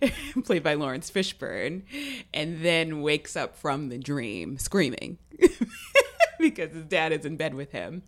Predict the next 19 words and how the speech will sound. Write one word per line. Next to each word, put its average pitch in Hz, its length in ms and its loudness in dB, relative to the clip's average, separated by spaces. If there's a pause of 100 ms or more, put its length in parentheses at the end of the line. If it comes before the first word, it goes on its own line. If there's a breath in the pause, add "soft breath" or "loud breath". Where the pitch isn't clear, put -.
(100)
<laughs> 392 1500 2
telling 175 320 2
him, 170 200 -4
like, 143 220 -2
why 139 400 -2
he 143 200 -4
is, 139 260 -8 (260)
you 135 140 -8
know, 139 260 -12
freaking 143 320 -8
out 127 340 -6 (120)
and 131 240 -12
having 131 300 -10
this 127 200 -12
nightmare. 123 540 -8 (480 loud breath)
And 131 440 -4
that 139 280 0
wakes 143 320 -2
up 135 300 -4